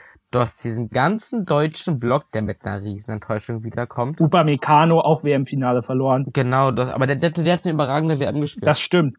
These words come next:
Speaker 2: das stimmt. Aber trotzdem, wenn du am Ende W-M-Finale
Speaker 1: Trotzdem, du hast ein Finale, du hast, du hast ein Finale verloren. Du hast einen Masraoui, der bestimmt mit guter Laune wiederkommt, aber der auch dann
Speaker 2: Auch verletzt.
Speaker 1: Ich, das stell ich mir auch, das stell ich mir auch sehr enttäuschend vor.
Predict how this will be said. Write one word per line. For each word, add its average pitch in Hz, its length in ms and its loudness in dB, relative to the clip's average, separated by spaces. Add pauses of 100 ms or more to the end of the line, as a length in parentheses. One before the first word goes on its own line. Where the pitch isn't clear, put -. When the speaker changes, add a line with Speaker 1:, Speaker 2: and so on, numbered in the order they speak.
(360)
Speaker 2:
das 123 160 -6
stimmt. 147 260 0
Aber 139 200 4
trotzdem, 196 420 2
wenn 143 120 0
du 139 60 2
am 139 120 0
Ende 143 280 -2
W-M-Finale 131 320 2
Speaker 1:
Trotzdem, 147 200 0
du 143 60 4
hast 143 140 -2
ein 139 120 -6
Finale, 143 260 0
du 131 80 0
hast, 135 160 -2
du 139 60 4
hast - 180 -2
ein 135 60 -4
Finale 135 380 -2
verloren. 113 420 -2 (520)
Du 131 140 0
hast 135 280 0
einen 139 120 -2
Masraoui, 127 560 0
der 170 160 -2
bestimmt 143 300 -4
mit - 120 -8
guter 123 220 -4
Laune 147 300 -2
wiederkommt, 185 520 -4
aber 117 140 -4
der 113 260 -4
auch 165 240 2
dann 127 240 -4
Speaker 2:
Auch 156 140 0
verletzt. 113 540 0
Speaker 1:
Ich, - 200 -8
das 147 140 -4
stell 208 180 0
ich 220 100 -6
mir 208 140 -4
auch, - 240 0 (320)
das 143 120 -2
stell 185 160 2
ich - 80 -10
mir 90 100 0
auch 110 160 0
sehr 127 260 0
enttäuschend 113 540 -4
vor. 107 240 -6